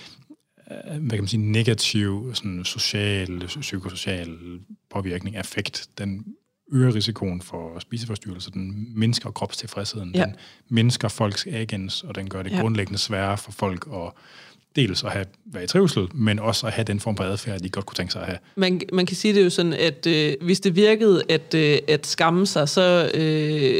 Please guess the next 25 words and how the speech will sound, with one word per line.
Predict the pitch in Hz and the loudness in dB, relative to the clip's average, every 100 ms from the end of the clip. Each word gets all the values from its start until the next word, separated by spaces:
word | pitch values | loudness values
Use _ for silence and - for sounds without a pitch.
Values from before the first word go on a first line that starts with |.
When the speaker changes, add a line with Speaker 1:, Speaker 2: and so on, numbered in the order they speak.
| - | 0
Speaker 2:
så, | - 202 185 - | 0 4 4 4
så | - | 2
ville | 185 180 | 4 4
tykke | 208 185 | 4 4
mennesker | 160 - | 2 4
jo | |
ikke | 156 160 | 2 4
være | 151 | 0
tykke, | - 185 | 2 2
fordi | 185 156 165 | 2 4 4
at | 135 | 2
de | |
fleste | 156 180 180 | 4 2 4
tykke | 175 | 2
mennesker | 165 160 - | 4 2 -2
skammer | - 160 175 | 0 2 4
sig | 185 | 4
helt | 170 | 4
vildt | 156 | 4
meget | 151 165 | 4 4
over | 151 | 4
at | 139 | 2
være | |
tykke. | 139 151 160 - _ - | 2 0 -2 -6 _ -10
Speaker 1:
Ja. | 135 | -8